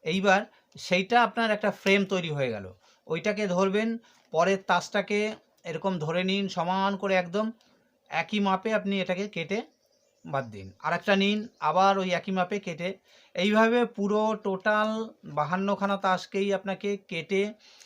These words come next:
একটা সাইড এরকম করে নিতে হবে। সামান্য উনিশ বিশ হতে পারে, অসুবিধা নেই। এইবার ম্যাজিকটার কৌশলটা হচ্ছে এটা। এবার ম্যাজিকগুলো হয় কিভাবে?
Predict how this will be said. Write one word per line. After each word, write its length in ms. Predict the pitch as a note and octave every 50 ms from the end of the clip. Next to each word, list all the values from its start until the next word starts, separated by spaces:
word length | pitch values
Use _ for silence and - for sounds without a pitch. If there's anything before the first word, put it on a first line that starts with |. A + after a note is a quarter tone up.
| - _ _
একটা 320 | - - D3 - - F#3+ F3
সাইড 540 | - - F3+ E3 E3+ F3+ F#3+ G3+ F3+ G3 - -
এরকম 300 | E3+ D#3+ D#3+ F3+ F3+ F3+
করে 240 | F3+ F3+ F3 E3+ F3+
নিতে 220 | F3+ E3+ - G3
হবে। 300 | F#3+ F#3+ G3 G#3 A3+ A3+
সামান্য 680 | A3 - - G3+ G#3 A3 A#3+ C4+ C#4 D#4+ D#4+ E4 F4 F#4
উনিশ 360 | F4 C#4+ B3 A#3+ B3 A#3 A3
বিশ 220 | A3+ B3+ - -
হতে 180 | F3+ F3 G#3+ G#3+
পারে, 280 | G#3 F#3 E3 F#3+ - - -
অসুবিধা 400 | - D#3+ - G3+ F#3 G3 F#3 D#3+
নেই। 160 | D3+ F#3 A#3+ - _ _ _ _ _ _ _ _ - _ _ _ _ _ _ _ _ _ -
এইবার 260 | F#3+ G3+ G3 A#3 A3+
ম্যাজিকটার 560 | G3+ F#3+ F#3+ F#3+ G#3+ A3+ - - B3 A#3 A3
কৌশলটা 540 | - - G3 G3 F#3+ - A3 G#3 G3+ A#3 G#3+
হচ্ছে 380 | G#3 G#3+ G#3+ - - A#3 A#3 - - -
এটা। 340 | F3+ D3 - B2+ F#2+ F#2 - _ _ _ _ _ _ _ _ _ _ _ _ _ _ _ _ _ _ -
এবার 160 | - D#3+ F#3 G3
ম্যাজিকগুলো 460 | G3 F#3+ F#3+ G3+ G3 G3+ A3+ A3 G3
হয় 260 | - - G3 G#3 G#3
কিভাবে? 480 | G3+ - F#3+ D3+ D3+ B2+ G#2+ G2 F#2